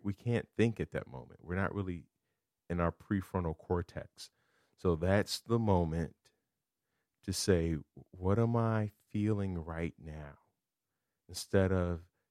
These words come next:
trying to figure out what just happened. We can do that later. We can always go back later, but th-, now is not the time. Right now, how's my breathing?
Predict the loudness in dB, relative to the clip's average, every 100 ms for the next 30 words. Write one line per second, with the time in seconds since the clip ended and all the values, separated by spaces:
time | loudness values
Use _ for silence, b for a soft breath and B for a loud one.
0 | -10 -2 0 0 -2 -2 0 0 0 -2
1 | 0 0 0 -8 -8 -8 -4 -4 -4 -14
2 | _ _ _ _ _ _ -2 2 4 6
3 | 8 8 6 2 2 2 0 -12 _ _
4 | _ _ _ _ _ _ _ _ 2 6
5 | 8 8 8 4 2 2 0 -6 -12 -12
6 | -16 _ _ -2 0 -4 -2 2 4 4
7 | 2 2 -2 -2 -12 -12 -14 -18 _ _
8 | -4 -2 0 0 0 -6 -12 _ _ _
9 | _ _ _ _ _ _ _ _ _ _
10 | _ _ _ _ _ -2 -2 0 0 0
11 | -4 -8 -8 -12